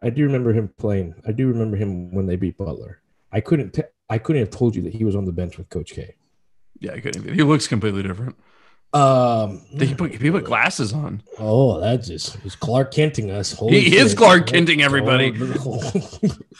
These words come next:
Speaker 1: <laughs> um,
Speaker 2: Put the picture of his long, lanky ass, and they're, like, holding the ball or whatever at the end of that game, and the, the, and, uh, then they sit next to Coach K. He looks like Clark Kent, dude.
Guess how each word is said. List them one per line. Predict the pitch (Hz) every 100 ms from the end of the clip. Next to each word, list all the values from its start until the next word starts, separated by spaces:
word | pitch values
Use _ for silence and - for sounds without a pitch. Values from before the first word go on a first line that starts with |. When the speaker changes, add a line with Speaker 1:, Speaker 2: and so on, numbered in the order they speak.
| - - 175 -
Speaker 1:
<laughs> | 151 139 113
um, | 101
Speaker 2:
Put | 104 415
the | 294
picture | 262 262 247
of | 214
his | 208 190 147
long, | 156 180
lanky | 160 170 170
ass, | 156 151 151
and | 160 156
they're, |
like, | 143 135
holding | 147 156
the | 131
ball | 127 127 123
or |
whatever | 120 120 117
at | 117
the |
end | 120
of | 117
that | 113
game, | 110 117 117 113
and | 113 -
the, | 120 110 101
the, | 107 113 - _ _ -
and, | 180 160 120
uh, | 120 104 101 _ _ -
then | 120
they | 113
sit | - 131
next | 123
to | -
Coach | 117 104
K. | 110
He | 95
looks | 147
like | 143
Clark | - 120 104
Kent, | 104 -
dude. | 85